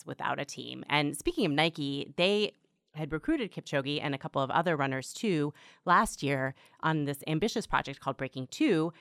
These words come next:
that was designed to try to run a marathon even faster, faster than two hours. And while it was just about almost successful, he, Kipchoge that time ran twenty-five seconds over two hours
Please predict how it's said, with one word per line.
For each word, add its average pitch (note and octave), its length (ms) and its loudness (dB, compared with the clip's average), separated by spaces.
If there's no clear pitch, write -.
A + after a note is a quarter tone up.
that F3+ 100 -2
was F3 120 2
designed D#3 400 4
to C#3 100 -6
try C3 340 0
to C#3 180 -4
run B2+ 160 -2
a B2 40 -6
marathon C3 440 -6
even F3 200 -2
faster, A3+ 440 4
faster E3 360 2
than D3+ 160 0
two C#3 180 -4
hours. - 500 -4
And D#3 280 2
while G3+ 200 6
it G3+ 120 2
was F3+ 340 4
just - 220 -4
about A#3 280 2
almost D#4 300 4
successful, E3+ 500 0
he, G#3 340 0
Kipchoge F3+ 540 2
that F3 260 4
time C#3+ 320 4
ran C#3 480 4
twenty-five C#3+ 480 2
seconds C3 440 -4
over C#3+ 440 -4
two C#3+ 140 -6
hours A#2+ 440 -2